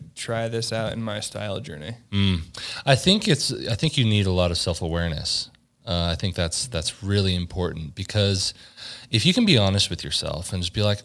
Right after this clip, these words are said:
Speaker 2: "I'm curious about this," because if you, if you're into clothes, you'll try a bunch of different things and you'll end up selling most of it, um, or getting rid of it or donating, you know, it's just kind of how it goes. And that's okay. But,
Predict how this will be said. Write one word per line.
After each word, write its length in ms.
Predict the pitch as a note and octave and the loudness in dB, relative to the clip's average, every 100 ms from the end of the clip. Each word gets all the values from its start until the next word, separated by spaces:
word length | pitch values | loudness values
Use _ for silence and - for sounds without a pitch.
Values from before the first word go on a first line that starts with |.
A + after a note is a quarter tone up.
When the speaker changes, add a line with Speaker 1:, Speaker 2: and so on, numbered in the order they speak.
| _ | _
Speaker 2:
"I'm 280 | E3+ C4 D4 | 0 0 0
curious 640 | - - C4+ D4+ A3+ - | -2 -2 0 0 0 -2
about 340 | F#2+ E2+ C#2+ - | -4 -6 -6 -4
this," 360 | F#2 D3+ - | -2 0 -2
because 300 | - E3 G3+ A3 | -2 -2 0 0
if 100 | B3+ | -2
you, 100 | C#4 | -2
if 160 | C4 - | -2 -2
you're 80 | - | -2
into 260 | A#2 C3+ | 2 2
clothes, 420 | - A2 G#2 G#2 | 2 2 4 4
you'll 120 | G#2+ G2 | 2 -2
try 260 | - G2 | 0 2
a 60 | F#2+ | 2
bunch 220 | F#2+ F2+ | 0 -2
of 60 | - | -2
different 340 | F#2+ A2 G#2 | -2 -4 -2
things 380 | F#2 F2+ F#2 F#2 | 0 2 0 -2
and 120 | F#2 | -2
you'll 200 | F2+ F2 | -2 -2
end 160 | E2 F2 | -2 -2
up 120 | F2+ | -2
selling 400 | - D2+ D2+ D2+ | -2 -4 -6 -8
most 300 | D#2+ D#2 - | -8 -8 -8
of 80 | C#2 | -10
it, 180 | D2 - - - - - - | -12 -14 -20 -14 -14 -16 -4
um, 440 | F2+ F2 E2+ E2+ D#2+ _ _ _ - | -2 0 -2 -4 -8 _ _ _ -6
or 100 | F#2+ | -2
getting 260 | F#2+ F2 D#2+ | 0 -2 -2
rid 120 | E2 | -4
of 140 | E2 | -4
it 80 | E2 | -4
or 100 | E2 D#2+ | -6 -6
donating, 560 | E2 D#2 D2+ D2 D2+ | -4 -4 -4 -4 -4
you 100 | D#2 | -6
know, 160 | D2+ D2+ | -6 -2
it's 120 | - | 0
just 120 | - | 0
kind 160 | - G#2 | 2 0
of 60 | |
how 160 | F#2 D#2 | 0 -4
it 80 | D2 | -6
goes. 400 | - A#1+ - - - _ - - | -12 -8 -8 -8 -12 _ -20 -4
And 80 | F3+ | 2
that's 160 | A3 G#3 | 2 2
okay. 460 | - D#3 B2 - - _ _ - - _ - | 2 2 0 -2 -18 _ _ -20 -20 _ -2
But, 480 | - C#3+ C3 - - | 6 8 8 2 -16